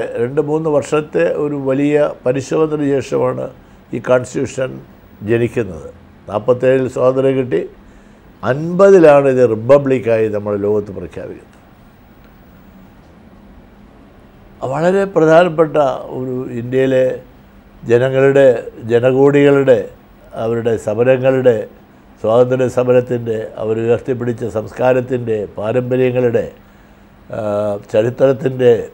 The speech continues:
എല്ലാത്തിൻ്റെയും ഒരു, ആ,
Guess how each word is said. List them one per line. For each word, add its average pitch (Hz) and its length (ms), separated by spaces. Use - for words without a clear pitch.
എല്ലാത്തിൻ്റെയും 165 1120
ഒരു, 143 160
ആ, 117 40